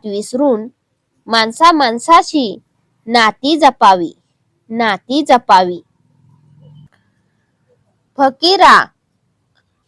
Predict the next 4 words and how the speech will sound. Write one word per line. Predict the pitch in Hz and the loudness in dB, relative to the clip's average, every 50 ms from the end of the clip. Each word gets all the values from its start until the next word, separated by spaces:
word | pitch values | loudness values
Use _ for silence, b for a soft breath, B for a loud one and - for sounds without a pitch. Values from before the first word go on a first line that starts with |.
| _ _ _ _ | _ _ _ _
ही | 285 311 311 | -6 -6 -6
त्यांची | - _ 269 240 262 285 330 370 - 339 285 240 208 202 - _ _ _ _ _ _ _ _ _ _ _ _ _ _ _ _ _ _ _ _ _ _ _ _ _ _ _ _ _ _ _ _ _ _ _ _ _ _ _ _ _ _ _ _ _ | -4 _ 0 0 0 0 -2 -4 -4 -4 -4 -4 -4 -8 -12 _ _ _ _ _ _ _ _ _ _ _ _ _ _ _ _ _ _ _ _ _ _ _ _ _ _ _ _ _ _ _ _ _ _ _ _ _ _ _ _ _ _ _ _ _
अत्यंत | - 226 285 - _ _ 370 403 415 427 415 427 370 359 - | -4 -4 -4 -4 _ _ -4 -2 -2 -2 0 0 0 0 0
प्रसिद्ध | 269 262 254 262 - - 370 381 - _ 285 262 | -2 -4 -4 -4 -4 -6 -6 -6 -4 _ 0 2